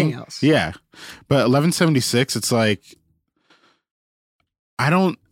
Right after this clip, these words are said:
Speaker 1: I don't know if I would be able to say that I'm one of the people that could, like, listen to a recording and being like, "That's an eleven seventy-six," but I might be one of those guys that can listen to it and be like,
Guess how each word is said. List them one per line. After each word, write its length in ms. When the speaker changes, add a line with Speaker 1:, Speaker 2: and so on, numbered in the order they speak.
Speaker 1:
I 80
don't 140
know 120
if 140
I 80
would 140
be 180
able 160
to 80
say 300
that 220
I'm 160
one 100
of 60
the 60
people 240
that 220
could, 180
like, 240
listen 280
to 140
a 40
recording 400
and 80
being 120
like, 220
"That's 260
an 240
eleven 320
seventy-six," 640
but 320
I 60
might 240
be 140
one 180
of 60
those 160
guys 240
that 120
can 200
listen 260
to 120
it 40
and 100
be 80
like, 200